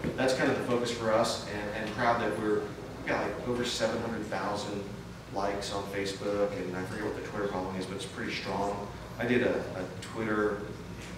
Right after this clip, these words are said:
uh, Q and A on the day after our announcement, and, uh, the only thing about, uh, you know, there, there is no etiquette anymore when it comes to social space, right? You know, people,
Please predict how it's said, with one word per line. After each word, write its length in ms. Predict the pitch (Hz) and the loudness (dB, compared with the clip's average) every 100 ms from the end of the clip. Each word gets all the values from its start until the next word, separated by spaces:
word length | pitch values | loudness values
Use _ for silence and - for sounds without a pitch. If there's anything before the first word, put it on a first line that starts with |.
| - 98 | -8 -4
uh, 140 | 92 - - - | -2 -2 -6 -8
Q 180 | - 117 | -2 0
and 100 | 101 | 4
A 340 | 101 101 104 - - | 4 4 0 -2 -4
on 160 | 95 92 | -2 -2
the 60 | |
day 160 | 104 104 | 2 2
after 240 | 104 104 | 4 2
our 40 | 98 | 2
announcement, 560 | 98 98 98 101 104 104 - - - - | 2 2 2 0 -4 -4 -8 -10 -10 -6
and, 200 | 98 98 | -2 0
uh, 240 | 92 90 90 - - - - - | 0 0 -4 -6 -8 -10 -10 -2
the 60 | - | 4
only 180 | 123 139 | 6 8
thing 140 | - | 6
about, 360 | 107 95 95 - 95 | 6 2 0 -2 -2
uh, 260 | 90 85 - - - - - - - - - - | -2 -2 -4 -4 -6 -8 -10 -10 -10 -10 -10 0
you 180 | 123 120 | 4 6
know, 80 | |
there, 240 | 123 - - | 6 4 4
there 120 | - | 4
is 120 | - | 4
no 80 | 123 117 | 2 4
etiquette 420 | 110 110 110 - | 2 2 0 -4
anymore 440 | 92 92 92 90 - - - | -4 -2 -2 -2 -4 -6 -6
when 100 | - | -4
it 80 | 104 | 0
comes 180 | 208 | 0
to 80 | 208 | 0
social 360 | - 220 214 240 | 2 4 4 4
space, 400 | 226 247 247 - - - | 4 6 6 6 2 4
right? 1080 | 214 - 139 - 147 - 143 143 - - - | 6 8 8 6 6 4 4 2 2 0 0
You 120 | 139 143 | 2 6
know, 300 | 143 135 135 - | 10 10 8 4
people, 520 | - - 190 160 - | 2 4 6 10 10